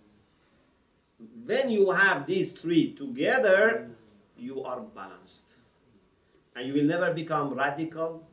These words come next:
you will never become extremist, you will never fail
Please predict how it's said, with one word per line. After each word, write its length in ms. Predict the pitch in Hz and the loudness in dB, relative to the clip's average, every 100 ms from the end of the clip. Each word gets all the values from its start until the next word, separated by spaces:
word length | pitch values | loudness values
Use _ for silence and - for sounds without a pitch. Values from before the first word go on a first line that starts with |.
| _ _ _ - | _ _ _ -12
you 80 | |
will 100 | 120 | -6
never 200 | 131 151 | -4 -2
become 440 | 147 147 147 139 - | -4 -6 -6 -6 -8
extremist, 680 | 113 - 165 165 165 165 - 156 - - - - _ _ | -16 -10 -6 -6 -6 -12 -16 -20 -20 -20 -20 -20 _ _
you 160 | 117 131 | -8 0
will 140 | 143 | 2
never 280 | 151 170 165 | 4 2 0
fail 580 | - - 165 180 175 | -2 -4 -2 0 -4